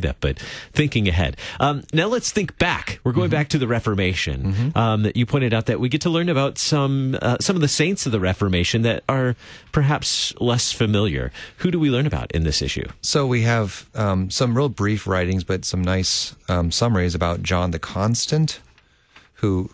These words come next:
Speaker 2: who, um, you can read about what, how he helped Luther, and from kind of a, a secular point of view, but as his prince, he kinda helped him. And then Lucas Cranach,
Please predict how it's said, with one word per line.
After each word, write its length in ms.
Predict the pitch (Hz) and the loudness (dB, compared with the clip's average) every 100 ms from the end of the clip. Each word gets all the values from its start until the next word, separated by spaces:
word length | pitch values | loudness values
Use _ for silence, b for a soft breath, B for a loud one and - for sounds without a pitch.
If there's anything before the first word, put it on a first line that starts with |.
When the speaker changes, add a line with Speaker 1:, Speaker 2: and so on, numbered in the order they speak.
| - | -8
Speaker 2:
who, 280 | 95 98 90 | -2 0 0
um, 220 | 87 82 | 0 0
you 140 | 85 82 | -2 -2
can 100 | 85 | -2
read 140 | 87 | 0
about 120 | 90 | 0
what, 200 | 92 90 - | 0 -4 -4
how 220 | 87 101 | -2 0
he 220 | 92 104 | 0 0
helped 280 | 92 92 - | 0 -2 -2
Luther, 540 | 95 92 - 101 101 98 | -2 -2 0 0 0 -2
and 420 | 92 82 80 82 | -4 -2 -2 -2
from 420 | - - 87 82 | -4 -2 0 0
kind 200 | 80 98 | -2 -2
of 80 | 87 | 0
a, 160 | 82 78 - - | 0 -2 -6 -6
a 60 | |
secular 320 | 87 95 - | -2 -2 -4
point 220 | 80 90 82 | -4 -4 -2
of 40 | |
view, 160 | 80 82 | -2 -2
but 120 | 85 | -2
as 160 | 82 | -4
his 120 | 80 - | -4 -6
prince, 340 | - 87 82 | -4 -2 -2
he 60 | - | -4
kinda 200 | 82 80 | -4 -2
helped 220 | 78 - | -4 -4
him. 120 | 87 - B B B | -6 -6 B B B
And 100 | 104 | 2
then 220 | 95 95 | 2 2
Lucas 380 | 104 107 110 - | 0 0 2 -2
Cranach, 500 | - - 98 104 110 | -4 -2 0 0 -2